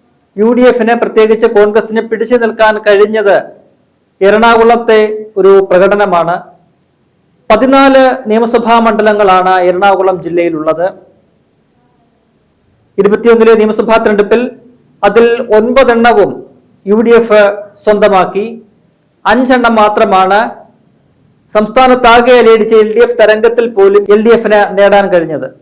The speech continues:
രണ്ടായിരത്തി ഇരുപത്തിയൊന്നിലെ നിയമസഭാ തെരഞ്ഞെടുപ്പിൽ ഒൻപത് മണ്ഡലങ്ങളും യു ഡി എഫ് സ്വന്തമാക്കി.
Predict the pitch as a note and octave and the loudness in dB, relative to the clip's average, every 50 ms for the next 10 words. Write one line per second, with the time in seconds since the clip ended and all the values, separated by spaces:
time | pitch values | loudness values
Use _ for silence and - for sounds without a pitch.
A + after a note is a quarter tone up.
0 | _ _ _ _ _ - G3+ G#3 A3 A3+ C4 C4 C4+ C4+ C4+ C#4 B3 B3 A#3+ C4+ | _ _ _ _ _ 0 0 2 2 4 4 4 4 2 2 0 0 0 0 0
1 | C4 C4+ C4 B3 B3 A#3+ B3+ B3 A3 A3+ A3+ A#3 A#3 A#3+ - A#3 A#3+ A#3+ A#3+ A#3+ | 0 2 2 2 4 4 4 4 2 2 0 0 0 -2 0 0 0 0 2 2
2 | A3+ G#3 G3+ G#3 G3 F#3 F3+ G3+ G#3 A#3 A#3+ - - - _ _ _ _ _ _ | 0 2 2 0 -2 0 0 -2 -2 -2 -4 -8 -16 -20 _ _ _ _ _ _
3 | _ _ _ _ _ _ _ _ _ _ _ _ _ _ _ _ _ _ G3+ G#3+ | _ _ _ _ _ _ _ _ _ _ _ _ _ _ _ _ _ _ 0 0
4 | A3+ B3+ B3+ C4+ C#4 C#4 B3+ A#3+ A3+ A#3 A3+ A3+ A3 A3 A3 A3 A#3 B3 C4+ - | 0 2 2 2 2 4 2 2 2 2 2 2 2 2 2 0 0 -2 -4 -8
5 | - - - - G3+ A#3 B3 A#3 B3+ C4 - - A#3 G#3+ G#3 A3 G3+ F#3+ F3+ - | -12 -16 -12 -6 -4 -4 -2 0 0 0 0 0 -2 -2 -2 0 0 0 -2 -2
6 | - F#3 G#3 A3+ - | -2 -6 -6 -6 -8